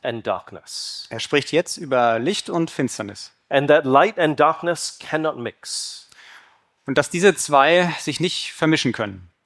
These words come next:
Speaker 2: dürfen.
Speaker 1: God is light.
Speaker 2: Gott ist Licht.
Speaker 1: He cannot have darkness.
Speaker 2: Er kann keine Dunkelheit in
Speaker 1: Why
Speaker 2: sich
Speaker 1: is
Speaker 2: haben.
Speaker 1: John saying this?
Speaker 2: Warum sagt Johannes das?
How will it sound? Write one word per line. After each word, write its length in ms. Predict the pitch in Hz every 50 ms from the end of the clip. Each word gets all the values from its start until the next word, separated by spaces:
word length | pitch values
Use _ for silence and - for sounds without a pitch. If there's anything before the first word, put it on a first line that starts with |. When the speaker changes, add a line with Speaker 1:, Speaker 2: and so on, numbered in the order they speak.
| _ -
Speaker 2:
dürfen. 240 | 127 120 113 - 127
Speaker 1:
God 180 | 131 139 165
is 120 | 180 190 151
light. 600 | - 151 165 190 233 262 - _ - - - _ _ _ _ _ _ _ _ _ _ _ _ _ - - - - _ _ _ _ -
Speaker 2:
Gott 180 | - 143 151
ist 120 | 175 131 127
Licht. 400 | 160 247 285 - - - - - - _ _ _ _ _ _ _ _ _ _ _ _ _ _
Speaker 1:
He 180 | _ - - 127
cannot 320 | - - 143 147 147 139
have 160 | 127 131 110
darkness. 640 | - 110 92 87 - - 85 - - - - - - -
Speaker 2:
Er 140 | - 120 120
kann 320 | - - - 156 160 165
keine 300 | - - 156 147 147 147
Dunkelheit 640 | 139 151 143 131 131 123 113 110 104 104 - - - _ -
in 140 | 135 120
Speaker 1:
Why 240 | 123 143 165 196 208
Speaker 2:
sich 40 | 208
Speaker 1:
is 140 | 190 165 117 92
Speaker 2:
haben. 60 | 92
Speaker 1:
John 260 | - 143 135 131 135 131
saying 400 | - - - 120 113 107 95 90
this? 540 | 85 76 - - - - - - - - -
Speaker 2:
Warum 520 | - 131 139 151 196 202 196 196 196 - 160
sagt 320 | 139 143 135 - - -
Johannes 300 | 127 113 117 107 104 -
das? 260 | - - - - -